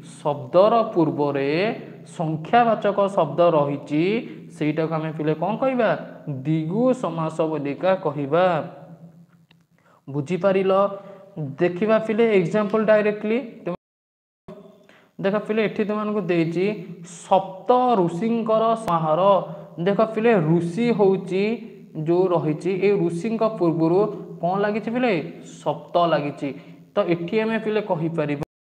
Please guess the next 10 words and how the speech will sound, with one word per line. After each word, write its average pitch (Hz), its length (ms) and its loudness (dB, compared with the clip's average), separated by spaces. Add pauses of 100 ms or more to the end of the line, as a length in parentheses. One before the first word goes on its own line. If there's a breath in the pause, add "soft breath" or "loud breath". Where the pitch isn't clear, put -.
ଏଇଟା 175 160 -2
ତୁମମାନଙ୍କର 160 480 -2
ପିଲେ 170 180 0 (540)
ଦିଗୁ 165 440 2
ସମାସ 175 420 -2 (180)
ହେଇଛି। 147 380 -4 (500 loud breath)
ତ - 60 -6 (140)
ପିଲେ 202 200 0
ସପ୍ତ 165 460 -10 (800)
ସମାହାର, 147 360 0